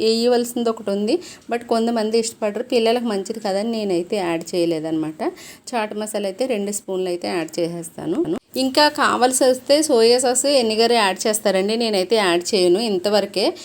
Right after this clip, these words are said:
But ఇంకా చాలా రకాల హోటల్లో అయితే టేస్ట్ కోసం అన్ని రకాలుగా యాడ్ చేసేస్తారు.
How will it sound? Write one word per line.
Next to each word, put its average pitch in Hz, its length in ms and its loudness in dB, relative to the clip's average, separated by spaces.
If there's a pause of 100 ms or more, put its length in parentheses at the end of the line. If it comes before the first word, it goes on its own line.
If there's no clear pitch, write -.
(220)
But 226 180 0
ఇంకా 214 220 -2
చాలా 247 580 0
రకాల 247 280 0
హోటల్లో 233 400 0
అయితే 220 200 0
టేస్ట్ 226 380 0
కోసం 233 260 -6
అన్ని 233 440 -6
రకాలుగా 226 380 0
యాడ్ 190 260 0
చేసేస్తారు. 190 560 -2